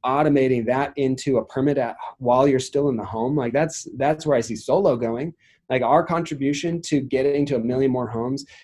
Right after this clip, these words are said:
is pushing the boundaries to getting more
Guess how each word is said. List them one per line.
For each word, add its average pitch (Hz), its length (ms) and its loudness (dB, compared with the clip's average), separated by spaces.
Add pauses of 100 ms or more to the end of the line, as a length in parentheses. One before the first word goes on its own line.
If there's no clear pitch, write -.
(100)
is 123 300 -2
pushing 147 580 2
the 135 80 0
boundaries 127 640 0
to 120 440 0
getting 131 580 0
more 139 580 4